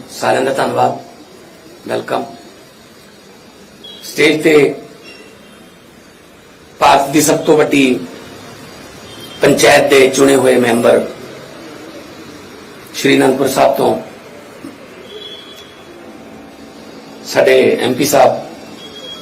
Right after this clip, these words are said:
ਮਲਵਿੰਦਰ ਕੰਗ ਸਾਹਿਬ ਤੇ ਇਸ ਸ਼ਹਿਰ ਦੇ ਚੁਣੇ ਹੋਏ ਵਿਧਾਇਕ ਜੋ ਵਿਧਾਨ ਸਭਾ 'ਚ ਤੁਹਾਡੀ ਨੁਮਾਇੰਦਗੀ ਕਰਦੇ ਨੇ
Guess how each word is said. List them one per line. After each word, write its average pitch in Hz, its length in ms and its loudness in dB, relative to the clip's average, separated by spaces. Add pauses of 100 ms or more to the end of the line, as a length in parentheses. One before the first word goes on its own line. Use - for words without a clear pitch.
(1800)
ਮਲਵਿੰਦਰ 131 360 0
ਕੰਗ 127 240 0
ਸਾਹਿਬ 135 480 0 (1400)
ਤੇ 139 400 2 (480)
ਇਸ 147 160 4
ਸ਼ਹਿਰ 151 360 4
ਦੇ 147 320 4 (3250)
ਚੁਣੇ 156 200 -2
ਹੋਏ 151 400 2 (760)
ਵਿਧਾਇਕ 135 460 -2
ਜੋ 123 320 -8
ਵਿਧਾਨ 117 340 -12
ਸਭਾ 131 240 -10
'ਚ 127 80 -10
ਤੁਹਾਡੀ 117 280 -8
ਨੁਮਾਇੰਦਗੀ 107 320 -8
ਕਰਦੇ 110 320 -10
ਨੇ 117 140 -12